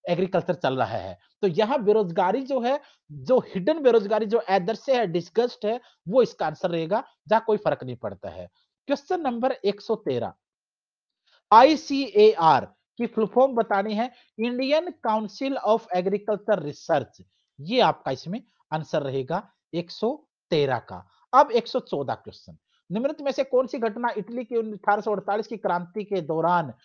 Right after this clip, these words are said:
घटित हुई थी? नहीं पूछा, नहीं हुई थी पूछा था, तो यहाँ नहीं के हिसाब से जो आपका आंसर आना चाहिए वो इसमें क्या रहेगा? कौन सी चीज है जो हुई थी?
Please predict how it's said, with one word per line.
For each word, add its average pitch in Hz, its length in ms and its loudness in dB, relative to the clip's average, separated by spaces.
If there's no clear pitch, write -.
घटित 175 480 -4
हुई 240 200 4
थी? 294 140 -6
नहीं 311 160 -6
पूछा, 165 360 -6
नहीं 226 440 0
हुई 233 180 -2
थी 220 120 -10
पूछा 139 340 -8
था, 98 240 -10
तो 196 40 -2
यहाँ 214 240 2
नहीं 185 340 -2
के 285 100 -8
हिसाब 214 300 -2
से 247 120 -6
जो 226 100 -2
आपका 202 320 2
आंसर 190 280 -2
आना 180 160 -2
चाहिए 175 340 -6
वो 220 100 2
इसमें 240 280 -6
क्या 233 200 0
रहेगा? 123 400 -4
कौन 233 160 2
सी 311 140 -8
चीज 262 260 -6
है 254 60 0
जो 240 160 -6
हुई 165 180 -2
थी? 113 260 -16